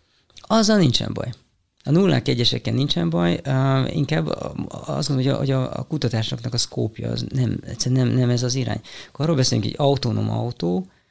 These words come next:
tehát, hogy autó-, tehát autonóm járművek, akkor ott, ö, mindenki érti, hogy ez egy nagyon komplex feladat, de valójában most egy, mindenki egy mérnöki utat követ, ezt a nagyon bonyolult feladatot szétbontják a feladatokra, tehát kell navigálni, az azt jelenti, hogy A-ból B-be el kell juttatni egy járművet.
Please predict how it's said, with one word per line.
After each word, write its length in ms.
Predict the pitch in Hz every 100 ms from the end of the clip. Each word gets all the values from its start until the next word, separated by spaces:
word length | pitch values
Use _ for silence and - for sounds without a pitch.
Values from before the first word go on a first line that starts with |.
| _ _ _ _
tehát, 140 | 113 113
hogy 60 |
autó-, 300 | 117 117 -
tehát 160 | - 120
autonóm 340 | 127 123 113
járművek, 680 | 117 117 139 160 160 170 165 - - -
akkor 380 | 127 - 135
ott, 140 | 139 139 - -
ö, 320 | - - 156
mindenki 360 | 185 165 135 131
érti, 220 | 135 -
hogy 100 | 123
ez 60 | 127
egy 100 | 127
nagyon 300 | 147 127 113
komplex 440 | 131 110 113 -
feladat, 540 | 113 117 131 165 165
de 100 | 110
valójában 960 | 113 139 139 147 147 151 151 156 160 - - -
most 300 | 139 131 -
egy, 140 | 139 135
mindenki 260 | 147 127 120
egy 60 | 127
mérnöki 420 | 135 117 110 123
utat 280 | 117 117 -
követ, 400 | 120 143 160 - - - -
ezt 140 | -
a 20 |
nagyon 280 | 135 131 120
bonyolult 260 | 123 110 -
feladatot 420 | 120 131 143 143
szétbontják 840 | - 143 123 110 113 120 117 -
a 160 | - 113
feladatokra, 800 | - 123 123 135 151 156 160 156 _ _ _ _
tehát 180 | 123 -
kell 200 | 123 113
navigálni, 520 | 110 107 110 110 113
az 100 | 117
azt 180 | 120 -
jelenti, 240 | 110 117
hogy 180 | - 117
A-ból 240 | 110 98
B-be 380 | 110 110 110 110
el 80 | 107
kell 140 | 110
juttatni 420 | 107 107 113 110
egy 100 | 110
járművet. 680 | 110 98 104 107 107 - -